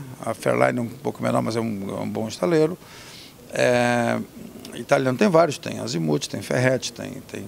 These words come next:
tem, tem Riva, tem vários estaleiros muito bons, né? E cada um tem a sua peculiaridade. Por exemplo, a Riva, em termos de acabamento, é, são maravilhosos, mas às vezes faz coisas que não tem função,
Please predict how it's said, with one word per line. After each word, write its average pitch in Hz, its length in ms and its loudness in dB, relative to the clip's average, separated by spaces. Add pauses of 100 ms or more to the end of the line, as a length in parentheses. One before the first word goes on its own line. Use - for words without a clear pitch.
(260)
tem, 107 160 2 (320)
tem 95 680 -6 (280)
Riva, 127 560 6 (920)
tem 107 460 -8
vários 175 380 4
estaleiros 135 500 2
muito 131 280 0
bons, 120 360 0
né? 110 180 -4
E 165 40 -6
cada 202 300 2
um 214 120 4
tem 226 200 4
a 233 40 4
sua - 240 4
peculiaridade. 214 920 4
Por 113 80 -8
exemplo, 120 180 0
a 123 60 4
Riva, 160 360 2
em 131 40 2
termos 127 220 0
de 123 40 -2
acabamento, 120 560 0
é, 147 100 0
são 90 200 -2
maravilhosos, 131 1040 2 (680)
mas 110 140 -4
às 123 60 -2
vezes 135 180 0
faz 160 240 4
coisas 143 380 -2
que 165 120 -2
não 165 140 -2
tem 165 220 -2
função, 135 640 0